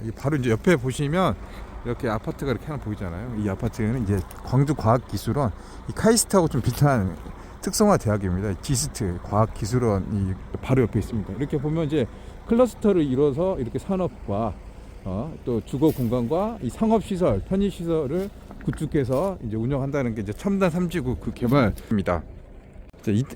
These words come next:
여기 이제 사실은 이제 그 과수원들도 많이 있었습니다. 감나무 밭도 있었고, 뭐 농사 지신 분도 계시고,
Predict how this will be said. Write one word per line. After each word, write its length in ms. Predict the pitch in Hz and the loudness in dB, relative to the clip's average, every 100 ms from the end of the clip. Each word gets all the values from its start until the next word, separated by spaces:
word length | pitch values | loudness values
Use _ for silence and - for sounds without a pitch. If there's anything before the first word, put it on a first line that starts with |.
| 139 | 6
여기 260 | 147 220 | 10 10
이제 140 | 190 165 | 10 8
사실은 400 | 202 180 190 156 | 8 8 8 6
이제 140 | 131 | 4
그 160 | - 113 | 2 0
과수원들도 640 | - 156 196 180 143 117 | 4 6 8 6 4 2
많이 180 | 95 110 | 0 0
있었습니다. 400 | 98 113 107 101 101 | -2 -4 -2 -2 -2
감나무 580 | - 131 139 131 123 | 2 6 8 8 6
밭도 280 | 104 110 - | 2 -2 0
있었고, 400 | 107 127 101 120 | 0 0 -2 -4
뭐 120 | 101 | -2
농사 280 | 110 135 165 | 0 4 6
지신 260 | 156 147 147 | 4 2 0
분도 220 | 135 120 | 0 0
계시고, 440 | 117 104 - 190 | 0 -2 -4 -4